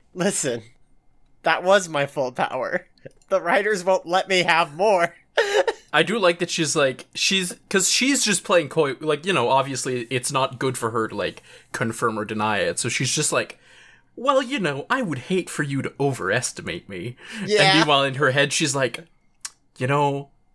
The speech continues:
Speaker 2: I'm still, like, really fucked up from what happened during the Aizen arc. Like, I am not okay right now. I cannot use my Soul Reaper form." <laughs>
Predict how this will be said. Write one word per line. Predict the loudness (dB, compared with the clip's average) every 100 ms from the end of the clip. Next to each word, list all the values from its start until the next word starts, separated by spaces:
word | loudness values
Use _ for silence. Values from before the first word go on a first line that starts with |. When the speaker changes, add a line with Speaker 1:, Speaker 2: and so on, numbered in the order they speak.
| -2
Speaker 2:
I'm | 0 0
still, | 0 2 2 2
like, | 0 -2 -8 -20 _ _ _ _ _ _ _ _ _ _ _ -16
really | -6 -2 0 0 -4
fucked | -2 -4 0
up | -2 -2
from | -4
what | -2 -2
happened | -2 -4 -6
during | -4 -2 -2
the | -2
Aizen | -2 -4 -6
arc. | -8 -8
Like, | -6 -4 -2
I | -2
am | -2 -4 -2
not | -2 -2
okay | -4 -4 -4 -2
right | -4 -4
now. | -6 -6 -8 -10 -20 -20 _ -2
I | -2
cannot | 0 -2 0 -2 -4
use | -6 -4
my | -2 -2 -4 -12 -10 -2
Soul | 0 0 0
Reaper | -8 -10
form." | -4 -2
<laughs> | -2